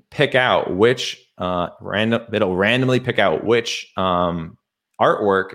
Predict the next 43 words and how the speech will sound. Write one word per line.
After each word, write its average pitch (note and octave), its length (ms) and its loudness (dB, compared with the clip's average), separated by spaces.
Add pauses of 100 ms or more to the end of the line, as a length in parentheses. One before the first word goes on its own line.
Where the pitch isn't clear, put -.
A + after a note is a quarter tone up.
is G2+ 160 -2
gonna F#2 220 -2
be F2+ 140 -2
assigned G#2+ 440 0
to - 140 -6
that F2 240 2
token D3+ 320 0
I-, F2 160 -2 (360)
that F#2+ 160 0
they F#2+ 120 2
just F#2 220 -2
minted. F#2+ 400 -4
So E2 320 -2 (220)
find B2 220 2
the B2+ 60 0
first A#2+ 320 0
one A2+ 160 2
to G#2+ 120 -2
mint, D3+ 420 -2 (260)
I'll G2+ 140 2
get G#2 180 2
token G#2+ 400 0
I G2+ 140 2
D G#2 180 2
number G2 260 0
one, C#3 360 0
and G#2 160 0
it's G2+ 180 0
gonna G2 180 0
randomly A#2 460 0
pick - 440 -4 (320)
which A2+ 440 -2
piece B2+ 220 -4
of G2 160 -4
art A#2+ 240 4
I'm E2+ 100 -6
gonna D#2+ 160 -8
get. D2+ 240 -4
So F2+ 240 -2
that's G2+ 240 0
kind G#2 220 -2
of G2 60 -2
the F2 120 -4